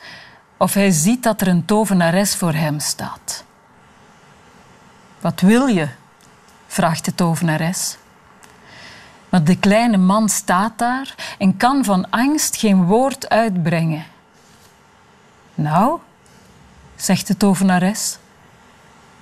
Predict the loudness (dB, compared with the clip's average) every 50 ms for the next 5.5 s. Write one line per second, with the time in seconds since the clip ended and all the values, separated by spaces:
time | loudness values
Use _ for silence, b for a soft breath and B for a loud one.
0 | -12 _ 0 0 2 2 2 0 0 2 2 4 4 4 2 2 2 2 2 2
1 | 2 2 0 0 -2 -4 -2 0 0 0 0 -2 -4 -4 -4 -2 -4 -4 -6 -8
2 | -2 0 2 2 2 2 0 0 0 0 0 -2 -4 -8 -14 -14 -14 -14 -14 -14
3 | -16 -20 _ _ _ b b b b b b b b b b _ -20 _ _ _
4 | -6 -4 -4 0 2 2 2 4 4 4 4 4 2 0 0 -2 -4 -6 -6 -6
5 | -6 -6 -6 -6 -8 -10 -12 -14 -16 -16